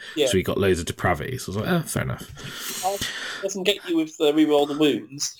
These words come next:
Speaker 1: It's still minus two three damage, or minus one three damage.
Speaker 2: It's minus one three damage, five attacks with Khorne.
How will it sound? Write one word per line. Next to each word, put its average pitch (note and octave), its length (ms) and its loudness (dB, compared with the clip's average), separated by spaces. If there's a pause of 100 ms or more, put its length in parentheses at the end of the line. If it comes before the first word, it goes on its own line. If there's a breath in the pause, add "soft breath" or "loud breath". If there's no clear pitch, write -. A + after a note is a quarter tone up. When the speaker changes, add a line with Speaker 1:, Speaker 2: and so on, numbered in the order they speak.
(180 soft breath)
Speaker 1:
It's C3 180 4
still D#3+ 340 6
minus D3+ 440 4
two D3+ 260 2
three C#3 200 2
damage, A#2 420 0
or B2 80 0
minus C#3 220 4
one C#3 160 4
three C3+ 140 0
damage. A#2+ 260 2
Speaker 2:
It's - 140 4
minus C3+ 360 6
one G#2 180 6
three F#2+ 220 2
damage, E2+ 400 0
five F2 280 2
attacks - 420 -2
with D#2 140 -4
Khorne. E2 340 2